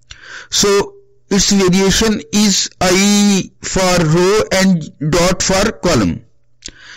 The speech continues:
Square over R, and because we have one observation is missing, so T prime plus X square over R minus correction factor.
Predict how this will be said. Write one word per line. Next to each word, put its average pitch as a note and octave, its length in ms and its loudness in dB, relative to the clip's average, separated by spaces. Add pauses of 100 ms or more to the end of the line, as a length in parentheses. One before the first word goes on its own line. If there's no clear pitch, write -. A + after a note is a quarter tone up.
Square G#3 360 0
over A3 340 0
R, F#3+ 360 0 (1000)
and G3 800 0
because G3 460 0
we G3+ 120 2
have G3+ 260 2
one G3+ 160 2
observation F#3 560 2
is F3+ 240 0
missing, F3+ 340 2
so G3+ 320 0
T G#3 320 0
prime F#3+ 380 0
plus F#3 280 0
X - 220 -2
square F#3+ 300 0
over F#3 260 0 (140)
R E3 320 0 (200)
minus F3 380 0
correction - 380 -2
factor. - 420 -6